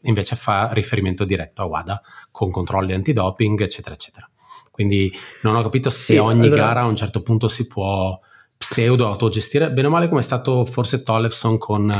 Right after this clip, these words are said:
Speaker 1: eh, con Mammoth Trail
Speaker 2: Ok.
Speaker 1: Fest, che ha, non dico litigato per avere controlli seri, però credo abbia questionato con quelli dei Golden Trail Series.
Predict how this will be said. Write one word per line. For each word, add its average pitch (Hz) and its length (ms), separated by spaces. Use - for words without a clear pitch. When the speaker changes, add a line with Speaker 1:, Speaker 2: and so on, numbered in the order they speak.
Speaker 1:
eh, 98 320
con 104 160
Mammoth 101 680
Trail 101 260
Speaker 2:
Ok. - 60
Speaker 1:
Fest, 104 640
che 95 440
ha, 87 560
non 110 120
dico 120 180
litigato 113 520
per 98 100
avere 90 720
controlli 101 600
seri, 98 420
però 92 220
credo 87 280
abbia 85 460
questionato 98 800
con 92 180
quelli 95 180
dei 90 200
Golden 87 320
Trail 90 200
Series. - 540